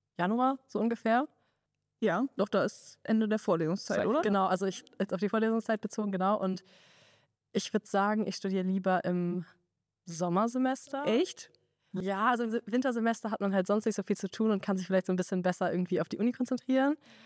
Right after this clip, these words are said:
Speaker 1: Aber ich finde, irgendwie ist die Atmosphäre im Wintersemester halt ein bisschen unmotivierender, weil's halt so schnell dunkel wird und so. Und ich find, im Sommersemester ist irgendwie so gutes Wetter, man kann mit Freunden auch draußen lernen, man kann sich mal in den Park setzen,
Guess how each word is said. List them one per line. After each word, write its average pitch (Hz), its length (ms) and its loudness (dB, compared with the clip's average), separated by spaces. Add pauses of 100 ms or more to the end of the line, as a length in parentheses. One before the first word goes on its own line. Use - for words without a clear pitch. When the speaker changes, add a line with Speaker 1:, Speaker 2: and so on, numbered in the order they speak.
(320)
Speaker 1:
Aber 180 360 0
ich - 120 -10
finde, 185 480 0 (160)
irgendwie 190 200 0
ist - 120 -4
die 190 40 4
Atmosphäre 196 420 0
im 185 80 2
Wintersemester 175 540 0
halt - 140 0
ein 165 60 -4
bisschen 170 520 0 (580)
unmotivierender, 170 760 0
weil's 165 160 0
halt 180 100 2
so 175 60 -2
schnell 175 180 -2
dunkel 196 300 0
wird 170 400 0
und 170 140 -4
so. 165 260 0 (200)
Und 180 140 0
ich 170 100 -4
find, 175 140 -2
im 175 100 -2
Sommersemester 190 580 0
ist - 160 -6
irgendwie 175 220 -2
so 180 60 0
gutes 190 320 -2
Wetter, 196 340 0
man 180 140 -2
kann 180 140 -2
mit 180 120 -2
Freunden 190 240 0
auch 185 60 -2
draußen 190 320 -2
lernen, 180 280 2
man 175 80 -2
kann 185 140 -2
sich - 100 -8
mal 185 60 0
in 175 60 -2
den - 60 -12
Park 185 180 2
setzen, 175 460 0